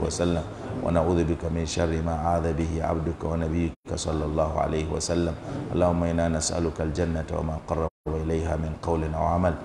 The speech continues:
ونعوذ بك من النار وما قرب إليها من قول أو عمل. اللهم إنا نسألك أن تجعل كل قضاء قضيته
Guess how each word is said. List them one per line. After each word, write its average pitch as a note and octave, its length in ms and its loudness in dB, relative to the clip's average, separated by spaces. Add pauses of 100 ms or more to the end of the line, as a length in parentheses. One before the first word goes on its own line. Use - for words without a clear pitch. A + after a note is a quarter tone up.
(300)
ونعوذ E2 460 2
بك D#2+ 160 -2
من D#2+ 200 0
النار D#2+ 320 0 (100)
وما D#2 200 -2 (100)
قرب E2 260 0 (100)
إليها D#2+ 340 0
من D#2 160 -2 (100)
قول D#2+ 300 0
أو D#2 200 -2
عمل. F2 320 0 (420)
اللهم E2+ 320 4
إنا E2 280 2
نسألك E2 540 -2
أن D#2+ 160 -2 (100)
تجعل D#2+ 520 2
كل D#2+ 160 0 (160)
قضاء D#2+ 300 0 (200)
قضيته E2 460 -2